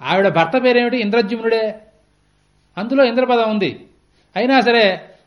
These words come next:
ఆ పేరు గాని ఆ భర్త గారి అందం గాని ఆవిడకి ఏమాత్రం నచ్చడం లేదు. ఊళ్ళో ఉన్న ఇంద్రుణ్ణే తలుచుకుంటూ మనస్సులో మదనపడిపోతూ ఉండేది.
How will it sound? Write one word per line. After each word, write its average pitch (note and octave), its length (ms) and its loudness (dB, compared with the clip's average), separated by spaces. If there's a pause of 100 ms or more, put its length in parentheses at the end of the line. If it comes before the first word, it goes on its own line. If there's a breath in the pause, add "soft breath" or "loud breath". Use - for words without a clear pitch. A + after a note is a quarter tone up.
ఆ E3+ 140 -2
పేరు G3 320 0
గాని G#3 400 2 (480)
ఆ E3+ 140 -2
భర్త D#3+ 260 -4
గారి A3 260 0
అందం G3 340 -4
గాని F3 360 0 (220)
ఆవిడకి D3+ 280 -4
ఏమాత్రం F3 420 -6
నచ్చడం D#3 300 -8
లేదు. A#2 160 -10 (1300)
ఊళ్ళో G#3+ 420 2
ఉన్న G#3+ 120 -2
ఇంద్రుణ్ణే G#3 500 -2
తలుచుకుంటూ G3+ 760 -2 (440)
మనస్సులో G#3 520 0
మదనపడిపోతూ G#3 680 2
ఉండేది. D3+ 320 -4